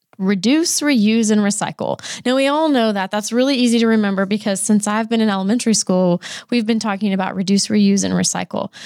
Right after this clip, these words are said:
But I want you to take a moment and think about it in terms of reduce, reuse, and recycle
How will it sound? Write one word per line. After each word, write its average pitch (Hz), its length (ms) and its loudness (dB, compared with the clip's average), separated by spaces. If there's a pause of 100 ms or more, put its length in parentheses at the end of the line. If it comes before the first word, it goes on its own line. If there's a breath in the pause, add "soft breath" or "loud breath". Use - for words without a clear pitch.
(140 loud breath)
But 285 80 -2
I 294 40 2
want 294 200 0
you 359 80 -2
to 440 120 2
take 277 220 0
a 269 60 2
moment 214 400 2
and 214 120 -2
think 254 280 0
about 233 280 2
it 208 140 0
in 214 180 2
terms 254 540 0
of 196 380 -2
reduce, 240 500 2
reuse, 214 480 4
and 202 140 2
recycle 196 680 -2